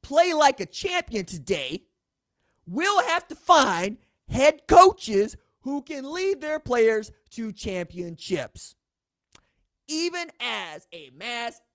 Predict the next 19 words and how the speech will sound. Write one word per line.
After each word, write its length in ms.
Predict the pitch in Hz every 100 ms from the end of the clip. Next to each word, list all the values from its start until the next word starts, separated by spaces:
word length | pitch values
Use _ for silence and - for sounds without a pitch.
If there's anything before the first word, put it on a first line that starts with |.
| -
exodus 540 | 247 - 165 127 - -
is 160 | 160 _
underway 560 | 190 220 220 196 202 185
at 200 | 175 196 -
O 160 | 214
U 380 | 214 185 156 151 _ _
and 180 | 170 147
certainly 760 | - - 339 320 233 180 170 - _ _ _ _ -
will 240 | 277 320
begin 580 | 214 - 330 208 165 - _ _ -
at 200 | 185 -
N 240 | 160 151 156
D. 300 | 165 - _ _ _ _ _ _ _ _ _ _ _ _ 185
Moreover, 540 | 285 285 185 135 110 _ _ _ _ _ _ _ 214
O 200 | 262 262
U 240 | 233 233 -
and 260 | 226 247 240
N 240 | 254 262
D 320 | 254 285 285